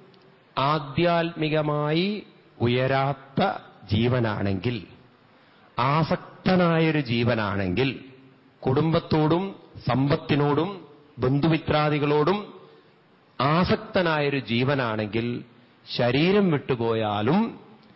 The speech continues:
ആ ശരീരത്തോട് ചുറ്റിപ്പറ്റി ആ ജീവൻ നിൽക്കും അത്രേ. അതുകൊണ്ടാണ് നമ്മൾ ഭാരതീയ സംസ്കാരത്തില് മരിച്ച അന്നു മുതല് ആ ജീവാത്മാവിനെ അവിടെ നിന്നും പിതൃലോകത്തിലേക്ക്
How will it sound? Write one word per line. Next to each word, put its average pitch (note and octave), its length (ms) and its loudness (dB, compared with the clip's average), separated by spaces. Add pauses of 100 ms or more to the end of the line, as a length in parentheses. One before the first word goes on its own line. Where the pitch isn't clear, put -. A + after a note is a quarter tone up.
(400)
ആ B2+ 140 0
ശരീരത്തോട് D3 1040 0
ചുറ്റിപ്പറ്റി C#3 760 -4 (140)
ആ G#2+ 120 -4
ജീവൻ G#2+ 440 0
നിൽക്കും G2 320 -4
അത്രേ. - 300 -6 (960)
അതുകൊണ്ടാണ് E3+ 460 2
നമ്മൾ E3 240 0
ഭാരതീയ D3+ 580 2
സംസ്കാരത്തില് B2+ 880 -2 (520)
മരിച്ച C#3 460 0
അന്നു D3+ 480 0
മുതല് B2+ 580 -2 (840)
ആ C3+ 200 2
ജീവാത്മാവിനെ C#3 1300 0 (880)
അവിടെ D3 240 2
നിന്നും D3 540 0 (540)
പിതൃലോകത്തിലേക്ക് E3 1040 0